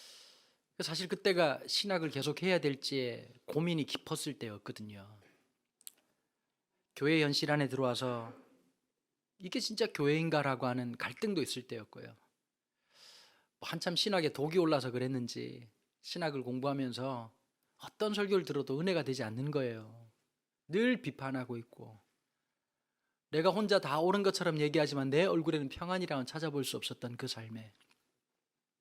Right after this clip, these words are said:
제 선배 한 분이 찾아오셔서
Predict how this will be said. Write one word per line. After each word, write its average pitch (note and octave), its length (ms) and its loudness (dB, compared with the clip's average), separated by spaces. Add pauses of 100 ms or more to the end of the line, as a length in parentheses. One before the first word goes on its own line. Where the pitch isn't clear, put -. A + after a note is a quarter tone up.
(1040)
제 B2+ 120 -10
선배 C3+ 240 -4
한 B2 120 -2
분이 A#2 160 -2
찾아오셔서 B2+ 920 -2